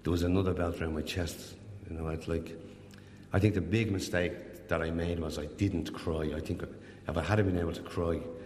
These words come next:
I was probably too scared to cry. If I had been able to cry, I might have got some release. But, um, trying to be a, a, a big boy and a tough guy, I suppose,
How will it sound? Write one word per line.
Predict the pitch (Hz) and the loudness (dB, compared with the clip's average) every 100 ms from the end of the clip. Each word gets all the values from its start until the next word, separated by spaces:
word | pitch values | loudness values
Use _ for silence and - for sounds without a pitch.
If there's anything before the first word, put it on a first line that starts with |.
| - - - | -14 -8 2
I | 98 | 4
was | 98 | 4
probably | 113 104 | 2 0
too | - 90 | 0 -2
scared | - 80 78 | -2 -2 -2
to | - | -4
cry. | 85 73 71 - - - - - - | -6 -4 -6 -10 -16 -18 -18 -16 -4
If | |
I | 82 | 2
had | 104 | 4
been | 98 | 6
able | 92 | 4
to | 85 | 2
cry, | - 85 | 0 0
I | 82 | 2
might | 85 | 4
have | 85 | 2
got | 78 - | 0 -2
some | - 113 | 2 4
release. | 104 78 76 - - - - - - - - - | 4 2 -2 -6 -10 -12 -16 -18 -20 -20 -16 -2
But, | 80 78 87 | -2 0 0
um, | 82 82 78 71 67 - - - - - - | 0 0 -2 -2 -6 -12 -16 -16 -16 -16 -6
trying | - 101 | 2 2
to | |
be | 82 82 | 2 -2
a, | - - 87 | -2 -6 -6
a, | 78 82 | -6 -6
a | |
big | 80 82 71 | -4 -4 -4
boy | 71 | -4
and | 71 | -4
a | 69 | -6
tough | - 73 | -6 -6
guy, | - 73 | -4 -4
I | 69 | -4
suppose, | - 76 73 65 | -6 -6 -6 -6